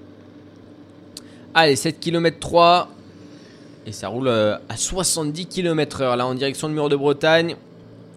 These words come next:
C'est un peloton d'une, euh, cinquantaine de coureurs. Et Roglic qui remonte dans le vent,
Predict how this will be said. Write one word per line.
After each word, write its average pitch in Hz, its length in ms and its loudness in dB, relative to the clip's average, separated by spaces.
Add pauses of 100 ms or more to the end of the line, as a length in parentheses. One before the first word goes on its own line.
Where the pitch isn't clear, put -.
(720)
C'est - 140 -10
un 107 100 -6
peloton 131 400 -4
d'une, 135 260 -4
euh, 110 600 -2
cinquantaine 165 880 -2
de 156 80 0
coureurs. 165 680 0 (1500)
Et 110 100 -12
Roglic 131 400 -8
qui 147 100 -6
remonte 143 320 -2
dans 139 140 -2
le 135 80 0
vent, 156 400 0